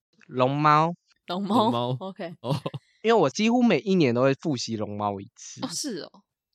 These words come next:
Speaker 1: 对，然后我小时候看《龙猫》会哭的原因是因为就是那个剧情感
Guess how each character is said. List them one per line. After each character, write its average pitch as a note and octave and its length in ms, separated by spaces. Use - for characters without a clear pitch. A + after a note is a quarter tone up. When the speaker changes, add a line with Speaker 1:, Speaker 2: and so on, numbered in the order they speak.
Speaker 1:
对， C3 380
然 D#3 180
后 A#3 200
我 A#3 80
小 D3+ 180
时 D3+ 60
候 E3 80
看 F#3+ 160
《龙 C3 160
猫》 C#3 400
会 F3 140
哭 D#3+ 260
的 C#3 160
原 A2+ 180
因 A#2+ 160
是 C#3 320
因 B2+ 260
为 B2 260
就 A#2 100
是 B2+ 240
那 D#3 60
个 C#3+ 80
剧 C#3+ 160
情 G2+ 240
感 G2+ 180